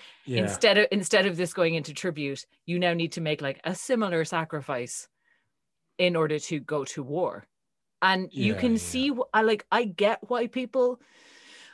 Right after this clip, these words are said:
Speaker 2: you know, I, it, like you said, it kind of made sense as we were talking about this podcast in a way that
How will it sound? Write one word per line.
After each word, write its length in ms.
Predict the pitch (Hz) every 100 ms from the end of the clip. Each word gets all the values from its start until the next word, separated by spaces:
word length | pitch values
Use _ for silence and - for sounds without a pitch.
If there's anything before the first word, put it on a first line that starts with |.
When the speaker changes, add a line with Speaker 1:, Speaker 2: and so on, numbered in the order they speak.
| _
Speaker 2:
you 140 | 226
know, 140 | 226 196
I, 200 | 202 -
it, 180 | 214 -
like 280 | 202 214 208
you 80 | 208
said, 240 | 220 185
it 140 | 170 -
kind 200 | 196 185
of 80 |
made 220 | 185 180 -
sense 320 | 190 180 170
as 120 | 151
we 60 | 165
were 100 | 151
talking 300 | 160 147 156
about 180 | 139 139
this 140 | 170 165
podcast 520 | 151 139 139 135 147
in 100 | 143
a 60 |
way 300 | 135 143 139
that 220 | 139 131